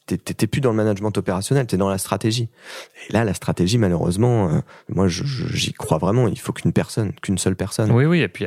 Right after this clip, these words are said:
Speaker 2: avec, ou avec des intérêts convergents. Ce qui n'était
Speaker 1: Ou-,
Speaker 2: pas le cas, du coup.
Speaker 1: oui, voilà, exactement. Ouais, tout à fait.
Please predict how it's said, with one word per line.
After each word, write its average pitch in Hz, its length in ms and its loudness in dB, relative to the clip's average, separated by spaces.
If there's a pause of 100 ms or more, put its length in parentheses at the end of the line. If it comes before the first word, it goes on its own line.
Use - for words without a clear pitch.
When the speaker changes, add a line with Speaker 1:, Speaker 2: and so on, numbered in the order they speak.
Speaker 2:
avec, 117 280 0
ou 151 240 4
avec 110 180 2
des 104 140 2
intérêts 98 280 2
convergents. 123 420 0 (760)
Ce - 160 -6
qui 113 120 2
n'était 101 280 2 (160)
Speaker 1:
Ou-, 110 540 -2
Speaker 2:
pas 143 60 4
le 151 60 2
cas, 151 140 4
du 147 100 4
coup. 139 340 4
Speaker 1:
oui, 175 180 6
voilà, 143 340 4
exactement. 135 500 2
Ouais, 127 120 2
tout - 120 -8
à 147 80 4
fait. 123 200 -2